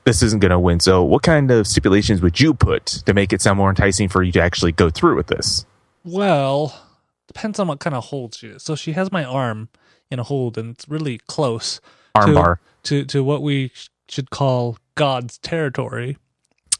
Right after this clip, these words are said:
Speaker 2: So, um, let's bring back our question game, Dito. You're, you're in a wrestling match w-, w-, <laughs> with, w-, with your ghost roommate for dominance of the room. Your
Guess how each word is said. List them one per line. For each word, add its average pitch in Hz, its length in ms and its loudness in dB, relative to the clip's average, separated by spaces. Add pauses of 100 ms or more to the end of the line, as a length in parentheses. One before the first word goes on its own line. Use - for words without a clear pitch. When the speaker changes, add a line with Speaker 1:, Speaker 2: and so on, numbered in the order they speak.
(360)
Speaker 2:
So, 123 580 0
um, 120 520 0 (420)
let's 165 140 2
bring 233 180 0
back 208 180 2
our 127 60 0
question 127 380 -6
game, 107 200 -18
Dito. 107 320 -14 (840)
You're, 143 180 0
you're 143 220 0
in 170 340 -2
a 156 160 4
wrestling 139 400 2
match 113 500 -6 (520)
w-, 131 200 2
w-, 131 180 2 (200)
<laughs> - 200 -20
with, 139 240 6
w-, 147 280 -4
with 143 340 2
your 127 260 0 (580)
ghost 143 580 0
roommate 123 680 -2 (220)
for 131 160 -4
dominance 120 460 0
of 123 100 -8
the 117 100 -6
room. 110 420 -4 (1160)
Your 131 400 -2